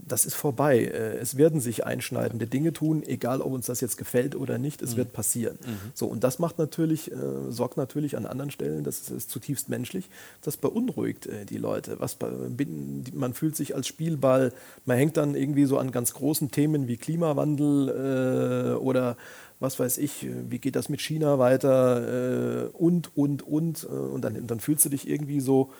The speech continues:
Speaker 1: so hilflos, auch so, so wieder so ortslos. Und dann versuchst du dich
Speaker 2: Mhm.
Speaker 1: irgendwie wieder, äh, in dieser Welt, äh, zu verorten. Das ist aber gar nicht so einfach. Äh,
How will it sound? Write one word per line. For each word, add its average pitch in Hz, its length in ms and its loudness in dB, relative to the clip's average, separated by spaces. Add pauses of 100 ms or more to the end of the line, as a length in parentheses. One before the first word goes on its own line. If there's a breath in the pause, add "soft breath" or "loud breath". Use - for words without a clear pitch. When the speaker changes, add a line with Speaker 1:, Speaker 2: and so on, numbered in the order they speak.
(280 loud breath)
Speaker 1:
so 120 140 -2
hilflos, - 600 -2
auch - 100 -4
so, 123 220 -2
so 117 120 -4
wieder 123 160 0
so 127 140 -2
ortslos. 107 640 2
Und 98 60 -10
dann 101 100 -8
versuchst 117 300 -4
du - 40 -4
dich 131 220 -2
Speaker 2:
Mhm. 139 80 4
Speaker 1:
irgendwie 151 540 2
wieder, 135 340 8 (580 loud breath)
äh, 120 400 4
in 120 120 0
dieser 127 200 6
Welt, 131 320 4
äh, 127 140 -2
zu - 140 -4
verorten. 131 640 0
Das 104 80 -4
ist - 20 -4
aber 135 100 -4
gar 131 120 0
nicht 131 80 -4
so - 140 -2
einfach. 139 600 0
Äh, 104 480 -8